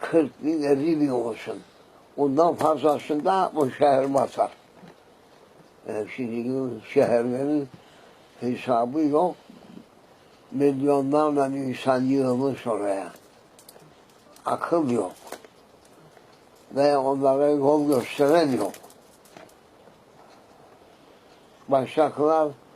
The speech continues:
ne halleri varsa görsünler, ister gırda otursunlar, ister Kahire'ye gelsinler, ister Kahire içerisinde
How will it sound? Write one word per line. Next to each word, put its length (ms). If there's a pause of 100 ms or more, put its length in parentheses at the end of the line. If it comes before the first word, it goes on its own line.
(340)
ne 100
halleri 600
varsa 380
görsünler, 680 (520)
ister 460
gırda 540
otursunlar, 760 (400)
ister 520
Kahire'ye 580
gelsinler, 680 (580)
ister 500
Kahire 540
içerisinde 800